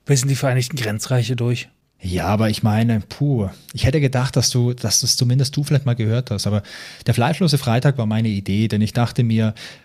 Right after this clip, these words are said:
Speaker 2: was mögen die Menschen? Fleisch. Klar, jeder mag Fleisch. Und jeder Mensch mag essen. Und, äh, ich dachte mir halt, der fleischlose Freitag bei mir, bei mir im Wirtshaus, da gibt's halt die ganzen tollen klassischen Gerichte, die die ganzen Menschen so lieben,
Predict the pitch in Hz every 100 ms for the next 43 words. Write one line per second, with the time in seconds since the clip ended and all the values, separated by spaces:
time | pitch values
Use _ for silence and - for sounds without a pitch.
0 | - 120 143 - 123 139 143 123 104 117
1 | 156 156 147 139 - - - 82 76 80
2 | - - - 220 202 107 - - 196 247
3 | 196 - 135 107 - - _ _ - -
4 | 120 117 117 120 - 117 120 117 - 82
5 | - - - - 123 131 135 135 120 117
6 | 117 131 - 139 - 151 139 123 120 113
7 | 107 - - 104 - 101 139 139 120 -
8 | 98 123 135 123 107 107 120 120 117 117
9 | 107 107 117 107 95 117 - - 117 113
10 | - - - - 92 127 143 139 - 117
11 | 110 - - 107 156 - 139 127 - 120
12 | 131 139 123 - 107 139 143 - 127 123
13 | 113 127 139 139 120 117 117 117 170 -
14 | 139 120 151 175 147 127 110 143 170 185